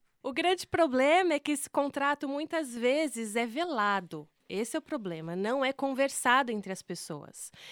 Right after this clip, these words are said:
E no decorrer do relacionamento, as partes vão se testando pra entender onde que é o limite desse relacionamento,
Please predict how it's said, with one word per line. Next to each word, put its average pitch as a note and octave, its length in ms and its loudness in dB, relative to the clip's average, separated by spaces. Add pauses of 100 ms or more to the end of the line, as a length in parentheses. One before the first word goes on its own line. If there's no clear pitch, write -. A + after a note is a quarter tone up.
(200)
E A#3+ 80 2
no C4+ 100 4
decorrer C#4+ 380 4
do C#4+ 80 0
relacionamento, B3 1000 0 (260)
as - 160 0
partes A#3+ 380 0
vão A3 220 -2
se G#3+ 160 -10
testando G3+ 760 -2 (340)
pra B3 140 2
entender C4 460 2
onde F#4+ 280 4
que F#4 140 0
é - 20 6
o D#4+ 40 6
limite D4 440 -4
desse B3 240 -4
relacionamento, G3 800 -6